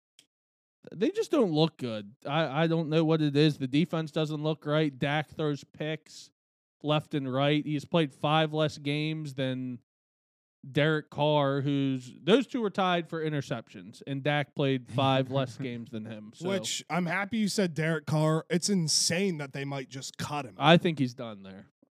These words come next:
Speaker 3: No, I know he's done, but I think it's wild that they're, they might just cut him.
Speaker 1: Really?
Speaker 3: They might not try to trade him.
Speaker 2: Which,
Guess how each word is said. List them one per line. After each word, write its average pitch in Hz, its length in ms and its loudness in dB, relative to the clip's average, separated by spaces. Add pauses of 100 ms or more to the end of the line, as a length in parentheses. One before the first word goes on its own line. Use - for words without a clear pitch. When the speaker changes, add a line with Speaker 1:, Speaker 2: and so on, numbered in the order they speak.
(260)
Speaker 3:
No, 208 220 0
I 190 140 0
know 226 160 6
he's 160 240 -2
done, 175 460 -4 (100)
but 170 100 0
I 160 120 0
think 196 200 -2
it's 170 180 -6
wild 156 380 -2
that 147 200 -6 (100)
they're, 156 180 -4 (100)
they 143 280 -2
might 151 280 -4
just 151 300 -8
cut - 280 -4
him. 135 100 -6
Speaker 1:
Really? 135 440 2
Speaker 3:
They 151 140 0
might 165 300 0
not 160 200 -2
try 160 220 -4
to 143 80 -8
trade 156 200 -4
him. 135 40 6
Speaker 2:
Which, 143 320 2